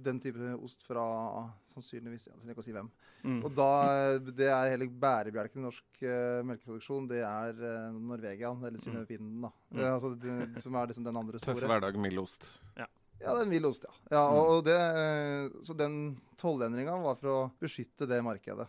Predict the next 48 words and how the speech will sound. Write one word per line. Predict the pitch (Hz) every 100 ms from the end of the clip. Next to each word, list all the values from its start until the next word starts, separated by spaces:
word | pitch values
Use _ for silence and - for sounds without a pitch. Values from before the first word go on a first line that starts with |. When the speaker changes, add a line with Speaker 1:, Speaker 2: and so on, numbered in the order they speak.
| _ -
Speaker 2:
Ja. |
Speaker 1:
Eh, | 165 135 127 123 120 117 117 117
og | 127
så | 151
klart | 151
var | 147
det | 139 135
danskene | 131 117 - 131
sure, | 139 127 151 208
for | - 156 147 143
de | 127 127
ville | 131 131 135 127 -
selge | - 135 131
sin, | - - 117 120 123 123 123
eh, | 120 117 120
Norvegia, | 120 117 101 101 117
for | 120
å |
bruke | 117
det | 110 110
uttrykket | 117 139
da, | 127 _
Speaker 2:
Mm. | 135 113 92 _
Speaker 1:
eh, | 131 131
inn | 123
i |
det | 117
norske | 117 - -
markedet. | 110 101 98 117
Og | 131 135
så | 156
ble | 151
det | 185
veldig | 165 151
mye | 143
ramaskrik | 123 131 139 185
da, | 190
for | 156
alle | 151 139
trodde | 139 127
at | 120
det | 135 127
skulle | - 139
bli | 131
vanskeligere | 127 113 - 120
å | 127
få |
tak | 113 110